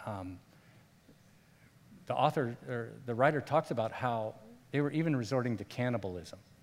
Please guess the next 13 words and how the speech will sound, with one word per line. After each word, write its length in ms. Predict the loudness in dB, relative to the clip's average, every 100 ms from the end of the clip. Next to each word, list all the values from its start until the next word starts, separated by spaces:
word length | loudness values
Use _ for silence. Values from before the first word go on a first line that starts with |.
| -20 -20 -20 -20 -20 -20 -20 -20 -20 -20 -20 -20 -20 -20 -20 -20
So 160 | -6 -2
they're 120 | 0
just 200 | -2 -2
waiting 580 | 0 2 4 4 2 -2 -10
Samaria 580 | -4 0 4 4 2 2
out. 360 | 4 4 4 0
And, 180 | -2 0
you 60 |
know, 160 | 2 2
every 240 | 0 0
time 200 | 2 4
there's 160 | 4
a, 60 | 2